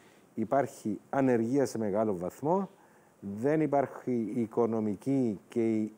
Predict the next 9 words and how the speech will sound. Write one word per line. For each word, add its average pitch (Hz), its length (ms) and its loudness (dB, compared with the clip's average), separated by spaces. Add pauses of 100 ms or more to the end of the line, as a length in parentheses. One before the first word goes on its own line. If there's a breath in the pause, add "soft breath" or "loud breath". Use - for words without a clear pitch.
(100)
η 113 140 -2
δυνατότητα 110 1040 0
και 95 200 -4
οι 117 40 4
παροχές 113 840 -2 (460)
του 113 180 -4
κράτους 117 600 2 (560 soft breath)
και 135 300 0
φαίνεται 151 840 2